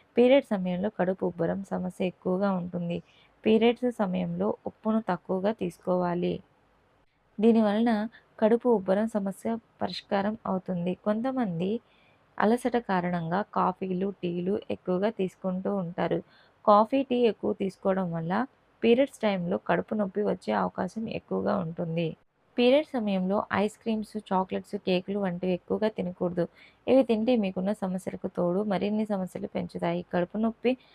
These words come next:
అజీర్తి సమస్యలు వస్తాయి. అలాగే ప్రాసెస్ చేసిన ఆహారాలను, వేయించే ఆహారాలను, కూల్ డ్రింక్స్‌ను, సోడాలను కూడా నెలసరి సమయంలో ఎక్కువగా తీసుకోకూడదు. ఇవి జీర్ణ సమస్యను, ఇతర వ్యాధులను అధికంగా పెంచుతాయి.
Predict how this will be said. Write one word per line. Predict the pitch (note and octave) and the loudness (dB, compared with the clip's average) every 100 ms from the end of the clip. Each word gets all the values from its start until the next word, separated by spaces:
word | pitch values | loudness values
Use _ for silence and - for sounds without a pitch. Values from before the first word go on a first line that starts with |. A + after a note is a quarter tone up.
| _ _ - | _ _ -2
అజీర్తి | F3+ G#3+ G3 A3+ | 2 2 2 -2
సమస్యలు | G#3+ F3 F3+ - F#3 | -2 -4 -4 -4 0
వస్తాయి. | A3+ F3+ - F3 F3+ F3 - | 0 0 -2 0 0 -2 -2
అలాగే | G#3 A#3 A3+ F#3+ G#3 - - _ _ _ G3+ | 2 2 2 0 -2 -6 -20 _ _ _ 2
ప్రాసెస్ | G3 G#3 B3+ - | 4 2 -2 -2
చేసిన | G#3+ F#3+ G3+ F#3 G#3+ - _ _ _ _ - | -4 -2 -4 -4 -4 -6 _ _ _ _ -2
ఆహారాలను, | G3 G3 A3 G#3+ F#3 F3 F3+ G#3+ | 0 2 2 4 2 2 0 0
వేయించే | F#3+ F3+ G3+ G#3 A3 F3+ | 0 0 -2 -4 -2 -2
ఆహారాలను, | F3 F3+ F#3+ F3+ F3 F3+ G3 | -2 -2 0 0 -2 -6 -4
కూల్ | - F3+ | -2 -2
డ్రింక్స్‌ను, | G3 F#3 F3+ F#3 A3+ | -2 -4 -4 -4 -4
సోడాలను | A#3 F#3 F3 F#3 F#3 F3 F#3 | -2 -2 0 0 0 -2 -6
కూడా | F#3+ F3 F#3 | -6 -4 -2
నెలసరి | G#3 F3+ F#3 G#3 | -4 -6 -6 -8
సమయంలో | G3+ F#3 F3+ F3 F#3+ B3 - _ _ _ | -6 -6 -6 -4 -4 -4 -8 _ _ _
ఎక్కువగా | G#3 G3+ G#3+ G3+ | 0 2 0 0
తీసుకోకూడదు. | A3 G3 - F#3+ - F3+ F3+ - _ | -2 -8 -10 -12 -4 -4 -4 -8 _
ఇవి | A#3+ A#3 | -4 -2
జీర్ణ | F#3+ G3 G#3+ | 0 -2 -2
సమస్యను, | A3 F#3 F3+ F#3+ G3+ | -4 -6 -8 -6 -6
ఇతర | F#3+ F#3+ | -4 -2
వ్యాధులను | F#3 E3 E3 F3 F3 G#3 | 0 0 -2 -4 -4 -2
అధికంగా | G#3+ E3+ - F3+ G#3 | -2 -2 -6 -6 -4
పెంచుతాయి. | G3 E3+ - E3 D#3+ E3 | -4 -6 -4 -4 -2 -4